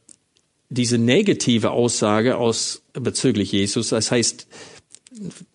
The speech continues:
keine negative Aussage, aber da sind die negative Namen bezüglich Jesus, was Steinen betrifft. Seht ihr das? Ein, „zum Stein des Anstoßes und zum Fels des Strauchelns“, das ist negativ.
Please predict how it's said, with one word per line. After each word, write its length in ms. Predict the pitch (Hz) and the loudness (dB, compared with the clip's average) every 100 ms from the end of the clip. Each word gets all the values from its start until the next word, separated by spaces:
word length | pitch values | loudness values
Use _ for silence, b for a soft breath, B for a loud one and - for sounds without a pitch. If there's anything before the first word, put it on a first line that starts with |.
| - | -10
keine 220 | - 127 | -2 2
negative 500 | 107 113 113 113 101 | 2 2 0 0 2
Aussage, 520 | 107 147 - 104 104 | 4 4 4 2 4
aber 160 | 113 117 | 2 2
da 160 | 120 123 | 2 2
sind 380 | 131 127 - | 2 0 0
die 100 | 131 | 0
negative 840 | 120 120 131 123 - 123 120 113 113 | 2 4 2 0 0 2 2 4 4
Namen 680 | 107 107 107 123 131 104 92 | 4 4 4 4 4 2 0
bezüglich 540 | 101 - 98 98 - | -2 0 0 0 0
Jesus, 640 | 98 98 - 110 110 - 117 | 0 0 0 0 0 -2 -2
was 140 | 104 | -2
Steinen 500 | - 120 131 127 98 | 2 2 4 4 2
betrifft. 500 | 90 - 90 80 - - B B B | -2 -4 -4 -6 -10 -20 B B B
Seht 300 | - 139 165 | 0 2 4
ihr 80 | 147 | 4
das? 340 | 143 143 - B B B B _ - - | 4 2 0 B B B B _ -16 -4
Ein, 420 | 127 123 120 117 - _ _ - | 0 2 0 -4 -12 _ _ -6
„zum 220 | - 113 | -2 0
Stein 600 | - - 135 127 143 135 | 0 0 2 4 4 4
des 280 | 120 - - | 2 2 0
Anstoßes 920 | 135 165 180 - - 104 101 120 - | 2 4 4 2 2 2 2 -2 -2
und 180 | 117 101 | -2 -2
zum 160 | 113 | -2
Fels 400 | 107 127 139 - | 2 4 4 4
des 160 | - 110 | 0 0
Strauchelns“, 800 | - 120 127 180 - 120 143 - | 0 2 4 4 4 2 2 2
das 240 | 113 110 | 0 2
ist 120 | 135 | 0
negativ. 760 | 135 143 147 104 - 98 123 - | 2 2 2 -2 -2 0 0 0